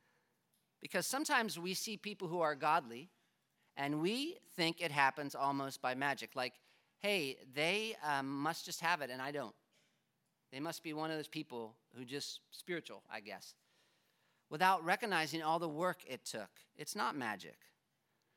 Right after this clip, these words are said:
We obviously cannot become godly without God working in us. But at the same time, if God is working in us, we will be working on pursuing godliness. And God uses our work to work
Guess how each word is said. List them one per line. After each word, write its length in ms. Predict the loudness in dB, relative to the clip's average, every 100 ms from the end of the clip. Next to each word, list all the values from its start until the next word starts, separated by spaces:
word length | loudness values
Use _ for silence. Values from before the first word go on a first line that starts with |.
| _
We 120 | -2 6
obviously 460 | 6 6 -2 -4
cannot 360 | -4 0 2 0
become 300 | -2 -4 0
godly 580 | 6 6 4 -4 -12 -16 _ _ _ _ -8
without 320 | 2 4 6
God 220 | 8 8
working 420 | 8 0 0 -2 -2
in 160 | 0
us. 260 | 0 -4 -6
But 140 | -4
at 80 | -4
the 60 | -4
same 200 | -4 -2
time, 280 | 0 0 0
if 220 | -2 2
God 240 | 8 8
is 180 | 8 0
working 420 | 0 -2 -2 -4
in 160 | 0 2
us, 360 | 2 -2 -6 -14 -20 -18
we 220 | -2 0 4
will 180 | 6
be 160 | 6 4
working 380 | 4 4 4 4
on 100 | 4
pursuing 400 | 2 -2 -2 2
godliness. 640 | 6 6 4 -10 -12 -20 -20 _ _ _
And 160 | -6 4
God 240 | 6 6
uses 480 | 4 -2 0 0 0
our 240 | 4 6
work 500 | 6 6 4 4 -4 -6
to 200 | -4 -4
work 400 | -2 -2 -2